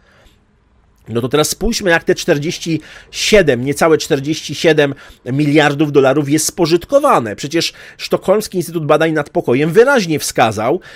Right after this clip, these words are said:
że Polska wydaje więcej niż Izrael, Polska wydaje więcej niż Turcja, więcej niż Pakistan. Jak są te pieniądze rozdysponowywane? Przecież Polska nie ma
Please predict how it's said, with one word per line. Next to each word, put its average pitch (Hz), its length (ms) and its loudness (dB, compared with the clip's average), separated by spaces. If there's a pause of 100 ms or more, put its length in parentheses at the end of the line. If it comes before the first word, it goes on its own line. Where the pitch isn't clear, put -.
(140)
że 117 180 0
Polska 170 440 0
wydaje 143 420 2
więcej 139 520 0
niż 120 280 -8
Izrael, 143 520 2 (260)
Polska 147 280 2
wydaje 123 320 4
więcej 131 360 -2
niż 113 200 -8
Turcja, 160 540 4
więcej 151 440 0
niż 165 200 -4
Pakistan. 127 600 -4 (400)
Jak 233 240 2
są 196 140 2
te 170 100 0
pieniądze 135 420 0
rozdysponowywane? 120 880 -4
Przecież 180 180 -8
Polska 220 340 -4
nie 214 160 0
ma 190 160 2